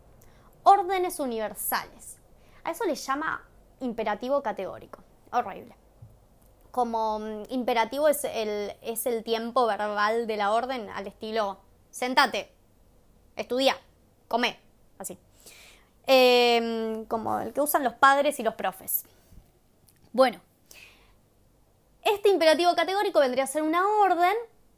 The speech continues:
que emana de la razón y que nos hace hacer el bien. Bárbaro.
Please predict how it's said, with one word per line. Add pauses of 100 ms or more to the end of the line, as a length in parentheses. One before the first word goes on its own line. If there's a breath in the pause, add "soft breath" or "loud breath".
(440)
que
emana
de
la
razón (540)
y
que
nos
hace
hacer
el
bien. (640)
Bárbaro.